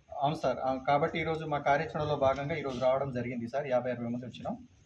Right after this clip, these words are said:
కొంచెం మీరు స్వీకరించి, స్వీకరించి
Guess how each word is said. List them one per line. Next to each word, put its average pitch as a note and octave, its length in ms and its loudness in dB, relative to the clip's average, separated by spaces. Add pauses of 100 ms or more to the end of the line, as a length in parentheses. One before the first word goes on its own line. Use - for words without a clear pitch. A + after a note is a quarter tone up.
(400)
కొంచెం C#3+ 280 -4
మీరు C#3 180 -2
స్వీకరించి, E3+ 920 -2 (420)
స్వీకరించి E3 880 -4